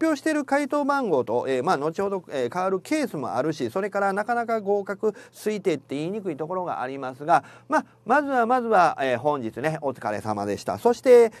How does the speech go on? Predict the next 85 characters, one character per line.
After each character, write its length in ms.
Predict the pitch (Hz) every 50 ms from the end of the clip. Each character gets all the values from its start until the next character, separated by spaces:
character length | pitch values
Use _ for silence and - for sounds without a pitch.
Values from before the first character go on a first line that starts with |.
| -
え 480 | - 180 175 170 170 165 160 160 160 160
ー、 40 | 156
開 220 | - 190 196 214
業 160 | 226 240 240
の 140 | 233 240 233
試 80 | 226 -
験 160 | 269 254 196
へ 20 |
迎 280 | 156 139 143 143 165 170
え 40 | 165
て 80 | 170
い 20 | 160
る 60 | 156
方 220 | 143 151 135 127
は 80 | 95 90
ね、 160 | 139 156 156 - -
ま 100 | 196 170
あ、 60 | 131
こ 100 | - 165
れ 80 | 160 151
を、 160 | 147 143 135
ま 120 | 160 156
あ、 40 | 117
ス 100 | - -
テ 100 | - 220
ッ 40 | 220
プ 140 | - 185 143
に 100 | 110 101
ね、 160 | 127 139 120 - - -
え 220 | - 127 131 123 120
ー、 40 | 120
一 60 | 117
週 120 | - 127 98
間 180 | 117 107 110
後 120 | 104 101 101
頑 180 | 107 104 98
張 120 | 98 95 95
っ 20 |
て 120 | - -
い 60 | 101 95
た 100 | 110 123
だ 120 | 151 180
け 100 | - 254
れ 80 | 247 233
ば 140 | 226 202
と 100 | 165 -
思 260 | 147 123 120 113 107 101
い 140 | 101 98
ま 300 | 92 98 98 95 87 85
す。 240 | - - - 143 113 - - - - - -
全 240 | 123 131 135 147 139
体 220 | 180 190 196 196
通 320 | - 220 226 226 220 214
じ 160 | 190 196 220 196
て、 300 | - - 302 254 180 - - - -
ま 160 | 277 277 226
あ、 40 | 147
し 100 | - -
つ 120 | - -
こ 160 | - 196 180
い 60 | 160 151
よ 180 | 147 147 135
う 60 | 127
で 80 | 120 117
す 100 | 110 -
が、 220 | 185 175 151 107 - - - -
建 260 | - 139 127 135 135
築 220 | 131 170 165 170 165
設 220 | 185 180 170 175
備 120 | 147 113
及 160 | 107 156 196 208
び 120 | 190 -
会 240 | - 170 180 180 170
計 160 | 196 196 196
に 100 | 196 190
関 240 | - 196 202 196 190
し 60 | -
て 140 | - 196 185
は、 220 | 202 220 190 147 - - - - - _
ま 120 | - 254 247
あ、 40 |
こ 140 | 185 - 208
こ 160 | 202 277 262
数 240 | - - 233 226 220
年、 320 | 220 220 220 214 208 160